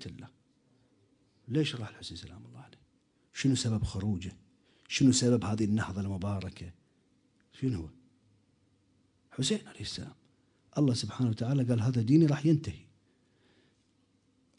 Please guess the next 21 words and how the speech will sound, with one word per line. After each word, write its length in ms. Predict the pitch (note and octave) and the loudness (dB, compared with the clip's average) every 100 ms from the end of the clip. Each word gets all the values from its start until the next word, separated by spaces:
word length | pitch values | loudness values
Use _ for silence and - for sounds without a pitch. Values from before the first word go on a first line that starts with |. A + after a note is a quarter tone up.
| _ - | _ -8
جهود 580 | C#3 C#3+ D#3 F#3 D3 - - - | 0 4 4 6 4 2 -8 -2
مائة 260 | D3+ E3 | 0 4
وأربعة 480 | D3+ D3 F#3 D#3+ D#3 | 2 2 2 4 4
وعشرين 440 | C#3+ D3+ F3 F#3+ - | 4 0 2 2 4
ألف 220 | F3 F3 | 2 4
نبي 200 | F#3+ G3+ | 4 4
سوف 260 | F3+ F3+ | 4 4
تتلاشى 640 | E3+ E3 F3 G3 E3 - F#2 - _ _ _ _ - | 2 0 0 0 0 -4 -8 -12 _ _ _ _ -10
في 140 | - | -4
حكم 280 | - E3 D#3 | -2 0 0
هذا 180 | D3 C3 | 0 0
الطاغية. 580 | - G#2+ F#2+ F2+ F2+ - _ _ _ - | -2 -6 -6 -8 -12 -16 _ _ _ 0
إذا 120 | D3 | 2
استمرت 520 | D3 - E3+ G#3 E3+ | 2 4 4 4 2
هالقضية 580 | F#3+ F#3 F3 A3 A3+ A3+ - - | 0 2 2 4 2 0 -4 -8
راح 180 | D3 D3 | -4 2
يتبدد 580 | C#3+ C#3 G#3+ F#3 E3 D3+ | 2 4 4 4 2 0
كل 460 | - - D#4+ C#4+ A#3 | -2 2 6 6 4
ما، 240 | G#3+ G#3 - - _ _ _ _ _ - | 0 0 -6 -20 _ _ _ _ _ 0
فلا 280 | D#3+ F3+ | 4 6
بد 480 | F#3 G#3+ C#3 C3 G2 | 6 4 4 0 0